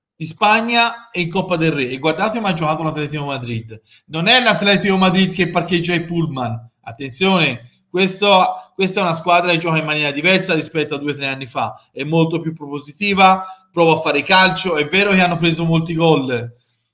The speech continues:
nelle ultime due partite hanno preso circa otto gol, ma è stato un caso, una squadra sul pezzo,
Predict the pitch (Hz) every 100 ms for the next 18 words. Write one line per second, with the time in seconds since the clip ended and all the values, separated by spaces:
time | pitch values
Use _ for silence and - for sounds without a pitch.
0 | _ 143 143 165 175 175 160 160 160 160
1 | 196 180 160 156 147 - 175 165 147 -
2 | 160 196 175 147 135 120 110 _ _ _
3 | _ _ 147 - 151 147 139 202 190 180
4 | 147 131 - 147 143 - 135 - 190 -
5 | 165 139 -